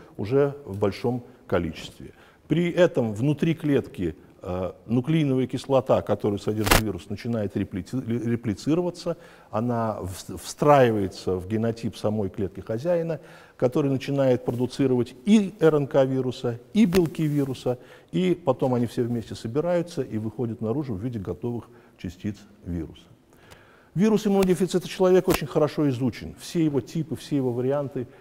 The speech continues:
они все имеют примерно вот такое строение.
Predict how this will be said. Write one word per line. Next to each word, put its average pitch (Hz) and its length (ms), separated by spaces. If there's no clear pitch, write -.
они 175 160
все 165 240
имеют 156 280
примерно 123 380
вот 120 180
такое 117 300
строение. 165 680